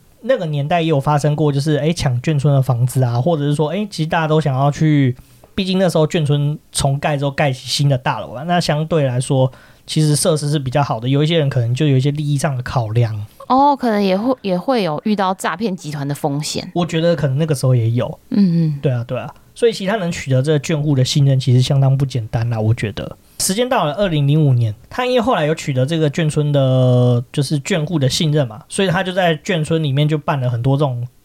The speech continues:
Speaker 1: 眷村保留推广活动啊，同时邀请就是外面的人，因为当时呢，其实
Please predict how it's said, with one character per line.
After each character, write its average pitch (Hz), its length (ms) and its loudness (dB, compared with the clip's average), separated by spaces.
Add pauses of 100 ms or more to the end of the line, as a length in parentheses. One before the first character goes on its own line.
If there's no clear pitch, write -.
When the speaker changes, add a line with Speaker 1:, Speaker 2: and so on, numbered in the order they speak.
(160)
Speaker 1:
眷 175 160 -2
村 160 180 0
保 139 140 0
留 120 180 2
推 147 160 0
广 135 160 -2
活 117 200 -4
动 127 180 -2
啊， - 100 -16 (280)
同 190 160 0
时 185 140 -6
邀 180 200 0
请 139 180 -6
就 127 120 -2
是 147 120 2
外 160 160 0
面 147 160 0
的 127 120 -4
人， 107 120 -12
因 214 60 -4
为 247 80 2
当 233 240 -4
时 165 200 -4
呢， 139 180 4
其 170 120 -2
实 170 280 0